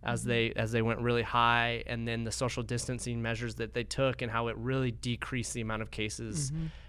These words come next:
Speaker 1: And so we
Speaker 2: Mm-hmm.
Speaker 1: may be on the rise up, but I'm hopeful we're quickly on the rise back down and we
Speaker 2: Mm-hmm.
Speaker 1: can resume a new normal, whatever that looks like. Um, but we don't know. Like,
Speaker 3: Yep.
Speaker 1: we don't know how this is gonna play out,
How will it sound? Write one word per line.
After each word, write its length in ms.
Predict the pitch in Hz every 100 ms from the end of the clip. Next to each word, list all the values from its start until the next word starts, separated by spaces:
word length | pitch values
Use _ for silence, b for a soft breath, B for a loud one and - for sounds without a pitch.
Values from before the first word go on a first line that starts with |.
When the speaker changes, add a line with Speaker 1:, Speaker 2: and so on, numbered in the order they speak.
| B -
Speaker 1:
And 160 | 117
so 380 | 117 135 120 117 120
we 100 | 123
Speaker 2:
Mm-hmm. 60 | 123
Speaker 1:
may 140 | 123
be 260 | 123 117 113
on 200 | 113 113
the 100 | 110
rise 280 | 107 107
up, 280 | 117 117 117
but 220 | 117 110 - - -
I'm 160 | - 117
hopeful 340 | 127 120 -
we're 100 | 113 110
quickly 380 | - 117 123
on 120 | 110 107
the 80 | 101
rise 260 | 101 104
back 200 | 107 101
down 220 | 117 107 107
and 120 | 101
we 80 | 101
Speaker 2:
Mm-hmm. 80 |
Speaker 1:
can 260 | 98 107 101 - B B -
resume 400 | 139 160 156 147 B B B B - - - - - -
a 120 | -
new 160 | 135 156
normal, 440 | 139 127 127 139
whatever 340 | 139 131 127 127
that 160 | 117
looks 200 | 120 -
like. 380 | - 123 120 - - -
Um, 460 | 117 113 110 110 - -
but 140 | 147
we 80 | 151
don't 160 | 190
know. 240 | 90 98 131 -
Like, 140 | 135 135
Speaker 3:
Yep. 60 |
Speaker 1:
we 60 | 165
don't 140 | 175
know 100 | 120
how 80 | 113
this 180 | 110 101
is 60 | 117
gonna 160 | 107
play 220 | 92 107
out, 280 | 104 107 131